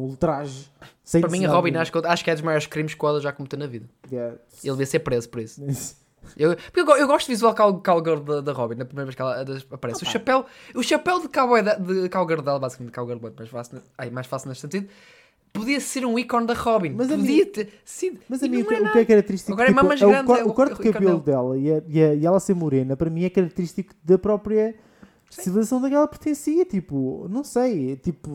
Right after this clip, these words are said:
Speaker 1: os designs das, das mulheres em
Speaker 2: Hum.
Speaker 1: One Piece, tendo salvo uma ou outra, começaram a ficar demasiado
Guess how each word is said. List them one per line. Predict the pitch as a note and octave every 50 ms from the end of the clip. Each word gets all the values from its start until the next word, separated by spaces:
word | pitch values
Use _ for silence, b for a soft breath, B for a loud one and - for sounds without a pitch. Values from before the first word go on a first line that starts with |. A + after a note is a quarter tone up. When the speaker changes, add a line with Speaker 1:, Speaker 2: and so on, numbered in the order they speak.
| C3+ C3 B2+ C3+ C#3+
Speaker 1:
os | D3+ D#3
designs | A3+ G#3 G3 A3 A3 G3+ F3+
das, | G3 G3 E3+
das | E3+ E3 E3 D#3+ D3+ E3 E3 D#3
mulheres | E3+ F3 F3+ E3+ D#3
em | E3+ E3
Speaker 2:
Hum. | D#3+ D#3+
Speaker 1:
One | D3+ D3+
Piece, | - D3+ D#3 -
tendo | - F3+ E3+ E3+
salvo | - - F#3 F3+ D#3 D#3+
uma | E3 E3
ou | D#3 C#3+
outra, | C#3 D3+ D3 - F3
começaram | - - F3 - G#3 G3
a | G3
ficar | - G3 - G3 F#3
demasiado | F3 F3+ F3 D3+ F3+ F3+ F3+ E3 D#3+ E3 D#3+